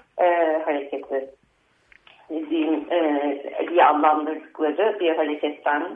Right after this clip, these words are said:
e, çok sevdiğimiz bir arkadaşımız ve akademisyen. E, onun, e, Hindistan'daki deneyimi anlattı ve, e, Hindistan'daki deneyim tabii buna, bu Hindistan'daki deneyim de kendine büyümeme hareketi demiyor. İşte radikal ekoloji diyor.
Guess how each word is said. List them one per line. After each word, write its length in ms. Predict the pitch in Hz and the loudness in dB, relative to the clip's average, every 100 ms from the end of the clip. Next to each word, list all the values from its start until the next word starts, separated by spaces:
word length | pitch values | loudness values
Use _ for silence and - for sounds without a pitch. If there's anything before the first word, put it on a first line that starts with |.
| - 147 | -8 -2
e, 440 | 143 139 135 135 151 | 0 0 0 -2 -6
çok 180 | 147 | -8
sevdiğimiz 640 | - 147 135 147 156 151 - | -4 -4 -4 -8 -8 -8 -12
bir 200 | - 143 | -4 -4
arkadaşımız 720 | 139 156 151 - 156 143 - | -4 -6 -8 -8 -10 -10 -8
ve 80 | - | -8
akademisyen. 920 | - 151 139 - - 151 202 294 311 - - - - - | -6 -10 -8 -12 -12 -8 -4 -2 -4 -12 -18 -18 -12 2
E, 80 | 202 190 190 185 185 185 - _ _ - | 4 6 4 0 -4 -10 -18 _ _ 2
onun, 640 | 214 240 269 311 302 - 208 | 4 4 2 2 2 0 2
e, 80 | 196 190 185 175 170 165 - - _ _ _ _ _ 226 | 4 4 2 2 -2 -8 -10 -16 _ _ _ _ _ 0
Hindistan'daki 760 | 247 240 - 214 220 214 226 | 2 2 2 2 2 0 2
deneyimi 440 | 196 170 147 143 - | 4 4 2 -2 0
anlattı 800 | 143 139 143 - - - 269 262 | -2 -2 -4 -6 -12 -2 0 4
ve, 320 | 262 277 277 - | 4 4 0 -2
e, 380 | 202 196 202 | 0 0 -2
Hindistan'daki 680 | 208 220 220 214 214 214 - | -4 -6 -4 -2 -2 -2 -4
deneyim 340 | 226 214 220 247 | -4 -6 -6 0
tabii 240 | 247 196 | 0 0
buna, 400 | 220 226 226 233 202 | -4 -2 -2 -4 -4
bu 260 | 240 - - | -4 -4 -4
Hindistan'daki 580 | 208 208 220 214 - 202 | -4 0 2 0 -2 0
deneyim 400 | 202 208 226 196 | 2 2 0 -2
de 100 | 190 | -4
kendine 760 | 196 196 202 196 196 208 - | -4 -2 -2 -2 0 -2 -2
büyümeme 380 | 202 208 190 165 | -6 -2 -2 0
hareketi 500 | 175 160 180 175 - | -2 -4 -10 -10 -2
demiyor. 400 | 180 143 127 - | 0 0 -4 -10
İşte 200 | - 165 | -6 0
radikal 380 | 170 170 - 202 | 0 0 2 2
ekoloji 680 | 180 - 170 170 180 175 - | 2 -2 -2 -4 -6 -8 -8
diyor. 300 | 135 180 | -6 -4